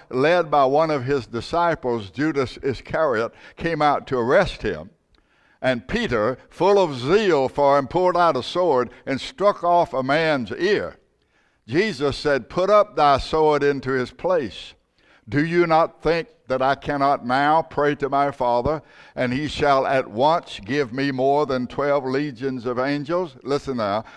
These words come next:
"But then how shall the scriptures be fulfilled?" And then he said, "All this was done that the scriptures of the prophets might be fulfilled." That's in Matthew chapter twenty-six.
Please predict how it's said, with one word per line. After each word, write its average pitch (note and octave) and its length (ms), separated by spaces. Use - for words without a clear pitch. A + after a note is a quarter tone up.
"But B2+ 280
then E3+ 360
how E3+ 560
shall E3 460
the D3+ 140
scriptures D3+ 680
be D#3+ 280
fulfilled?" E3 600
And G2+ 140
then E3+ 160
he A3 100
said, A#2+ 440
"All F3+ 460
this G3 280
was F3+ 220
done E3+ 560
that D3+ 300
the C#3+ 120
scriptures E3 880
of C#3+ 220
the C#3 100
prophets - 680
might F#3+ 400
be D#3 320
fulfilled." F3 720
That's B2+ 200
in C3+ 140
Matthew C3+ 340
chapter C3+ 320
twenty-six. C#3+ 680